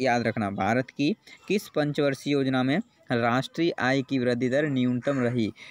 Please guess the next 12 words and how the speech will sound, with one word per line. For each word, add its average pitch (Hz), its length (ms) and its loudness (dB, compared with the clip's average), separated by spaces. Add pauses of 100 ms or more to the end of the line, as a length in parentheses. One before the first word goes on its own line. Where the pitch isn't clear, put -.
(100)
ये 139 120 2
रही 120 180 2
थी 156 140 -2
तृतीय 131 400 -2
पंचवर्षीय 123 680 -2
योजना 107 420 0
में। 90 160 -4 (160)
ओके, 151 260 0 (400)
अगला 139 320 2
है, 170 160 0 (720)
ऋग्वेद 147 640 2
में 151 200 2